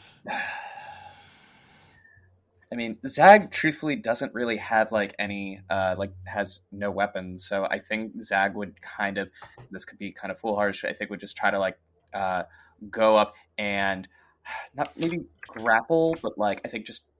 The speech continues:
try to, like, get a hold of her, to, uh, just be like, "Hey, like, you know, we understand, Ed, but please stop throwing things at us and trying to melt things. Can we please just try to have a conversation about this?" So, like, to just try to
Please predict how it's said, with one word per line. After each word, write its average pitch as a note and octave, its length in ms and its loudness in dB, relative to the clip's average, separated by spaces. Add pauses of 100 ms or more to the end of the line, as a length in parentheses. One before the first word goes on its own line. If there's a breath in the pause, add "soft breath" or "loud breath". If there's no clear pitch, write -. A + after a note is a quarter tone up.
(220)
try A2+ 160 0
to, G#2+ 80 0
like, G2 300 -2
get A#2 120 4
a G2+ 60 4
hold G#2+ 220 -4
of A2+ 80 -8
her, B2 180 -2
to, A2 240 -2
uh, G2 320 2
just G2+ 260 -14
be G#2 140 -4
like, G2+ 160 0 (240 soft breath)
"Hey, D3 760 4
like, A#2 460 4
you A#2 80 -2
know, G#2 260 2 (220)
we A#2+ 80 -6
understand, A#2+ 560 0 (320 soft breath)
Ed, G#2+ 320 2
but A2+ 160 2 (180)
please E3+ 240 4
stop F3 220 8
throwing C#3+ 260 6
things C3+ 300 2
at B2+ 100 10
us B2 240 6
and A#2+ 160 2
trying B2 320 4
to B2+ 180 4
melt B2 360 2
things. A#2 380 0
Can C#3 100 -6
we A#2+ 100 -2
please A#2+ 260 -4
just A#2+ 140 -6
try A#2 140 0
to G#2 60 0
have A#2 120 2
a G#2 60 -8
conversation G#2+ 580 -2
about F2+ 280 -6
this?" - 400 -4 (420 soft breath)
So, F#2 460 0 (360)
like, A2 120 -4
to G#2 80 -12
just - 200 -10
try A2 140 6
to G2 160 2